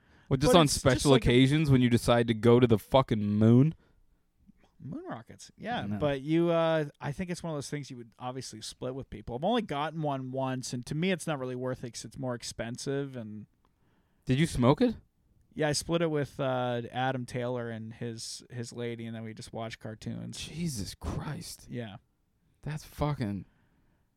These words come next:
Speaker 2: Yeah, it was like, I felt, like, normal. <laughs>
Speaker 1: What?
Speaker 2: Yeah. It was just like a normal high.
Speaker 1: Nuts. If a
Speaker 2: Yeah.
Speaker 1: fire had broken out in that house, you would have died in it.
Speaker 2: Probably, yeah.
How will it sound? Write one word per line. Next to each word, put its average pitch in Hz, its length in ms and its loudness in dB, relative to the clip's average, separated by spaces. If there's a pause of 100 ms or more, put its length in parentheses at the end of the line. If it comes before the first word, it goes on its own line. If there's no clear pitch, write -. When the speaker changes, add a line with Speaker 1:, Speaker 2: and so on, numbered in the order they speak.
(400)
Speaker 2:
Yeah, 349 100 -14
it - 20 -12
was 220 100 -10
like, 135 140 -10 (160)
I 123 60 -20
felt, - 300 -14
like, 110 200 -20
normal. 113 600 -8 (280)
<laughs> - 460 -8
Speaker 1:
What? 156 480 8 (560)
Speaker 2:
Yeah. 123 320 -4 (240)
It 403 100 4
was 359 100 -4
just 330 180 2
like 220 120 0
a - 40 -2
normal 151 440 0
high. 131 420 -4 (1400)
Speaker 1:
Nuts. 117 600 2 (420)
If 139 100 4
a 180 40 6
Speaker 2:
Yeah. 113 120 2
Speaker 1:
fire 127 360 6
had 113 120 2
broken 117 280 4
out 113 120 4
in 113 80 0
that 107 160 0
house, 107 320 0
you 113 80 2
would 107 80 2
have 101 320 -8
died 98 340 2
in 92 120 -10
it. 92 140 -12 (420)
Speaker 2:
Probably, 131 440 -2
yeah. 107 260 -10